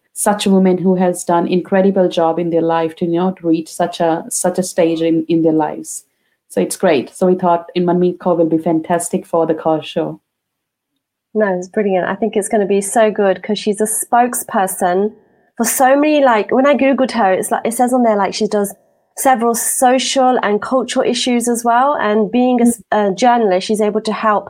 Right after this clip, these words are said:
Speaker 2: and bring and uplift the Sikh community in Pakistan as well. So I think it's gonna be really, really good. And if Sangat
Speaker 1: Mm-hmm.
Speaker 2: Ji, if you've got any questions, um, regarding her career, inspiration or anything,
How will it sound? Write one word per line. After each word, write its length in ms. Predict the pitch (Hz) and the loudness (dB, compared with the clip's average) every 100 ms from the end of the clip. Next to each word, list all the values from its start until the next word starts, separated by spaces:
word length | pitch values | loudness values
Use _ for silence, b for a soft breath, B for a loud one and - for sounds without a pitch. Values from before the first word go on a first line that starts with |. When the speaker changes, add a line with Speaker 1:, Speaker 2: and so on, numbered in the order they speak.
| - | -2
Speaker 2:
and 180 | 214 196 | 0 2
bring 320 | 226 214 220 | 2 2 2
and 120 | 208 | 0
uplift 480 | - 208 214 214 202 | 0 0 0 -2 -4
the 80 | 214 | -4
Sikh 300 | - 240 247 | -2 -4 -2
community 400 | 226 226 220 208 | 0 0 0 -4
in 80 | 202 | -4
Pakistan 500 | 190 196 - 196 190 | -6 -6 -4 -2 0
as 100 | 185 | 0
well. 140 | 190 | 0
So 140 | 190 | 0
I 20 | 185 | -2
think 140 | 208 | 0
it's 80 | 202 | 0
gonna 100 | 202 | 0
be 100 | 196 | 0
really, 340 | 185 220 208 | 2 2 2
really 180 | 202 185 | 0 0
good. 260 | 196 170 - - | 0 -2 -2 0
And 140 | 262 | 2
if 80 | 254 | 2
Sangat 280 | 269 277 294 | 2 2 2
Speaker 1:
Mm-hmm. 120 | - | 2
Speaker 2:
Ji, 140 | 302 | 0
if 100 | 302 | 0
you've 140 | 262 247 | -2 -2
got 120 | 247 | 0
any 160 | 294 302 | -2 -4
questions, 800 | - 247 - - 196 185 185 180 - | -4 -2 -4 -4 0 0 -2 -2 -2
um, 160 | 196 | 0
regarding 420 | 190 196 190 185 | 0 2 0 0
her 140 | 190 185 - | -2 -4 -4
career, 520 | 247 247 233 233 208 | -2 0 2 2 2
inspiration 760 | 190 185 190 202 214 214 208 | 0 -2 -2 0 0 0 0
or 60 | 208 | 2
anything, 560 | 240 254 240 175 220 | 2 0 -2 -2 -2